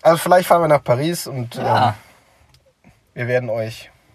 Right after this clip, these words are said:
Speaker 1: vermutlich, ah, die Frage war aber eigentlich, bevor wir jetzt schon wieder zum fünften Mal aufhören, wie, wie, wie viele Tracks gehören auf so ein Album?
Speaker 2: Ach so.
Speaker 1: Ah, man kann ja so ein, so ein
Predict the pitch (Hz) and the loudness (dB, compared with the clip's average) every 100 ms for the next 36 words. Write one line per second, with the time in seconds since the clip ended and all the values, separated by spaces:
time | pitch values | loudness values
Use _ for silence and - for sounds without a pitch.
0 | _ - 113 120 123 120 - - - 156 | _ -12 -8 -8 -10 -14 -8 -2 -2 -2
1 | 147 143 165 151 - - 269 226 147 143 | 0 2 4 4 4 4 2 0 -4 -2
2 | 202 - - _ 147 - 214 214 143 - | -2 -6 -16 _ -8 -2 0 0 -4 -2
3 | 139 135 135 - 127 165 190 - 104 98 | -4 0 0 0 -6 -10 -10 -10 -8 -8
4 | 101 127 139 - - - - - - - | -8 -6 -6 -6 -12 -20 -16 -6 -4 -4
5 | - - - - - - - - 160 156 | -8 -18 -20 -20 -20 -20 -16 -8 -4 2
6 | 170 170 - 185 196 - 208 226 214 - | 2 0 -10 -12 -10 -8 -6 -4 -2 2
7 | 226 - - 196 233 175 180 180 - 117 | 2 0 0 2 4 2 0 0 -4 -6
8 | 113 - _ - - - 120 95 - - | -10 -14 _ -20 -18 -10 -10 -10 -20 -20
9 | _ _ _ _ _ _ _ _ _ _ | _ _ _ _ _ _ _ _ _ _
10 | _ _ _ _ _ _ _ _ - - | _ _ _ _ _ _ _ _ -20 -20
11 | - _ _ _ _ _ _ 131 117 127 | -20 _ _ _ _ _ _ -2 0 2
12 | 135 139 127 117 110 101 120 104 | 4 4 2 0 -2 -6 -8 -8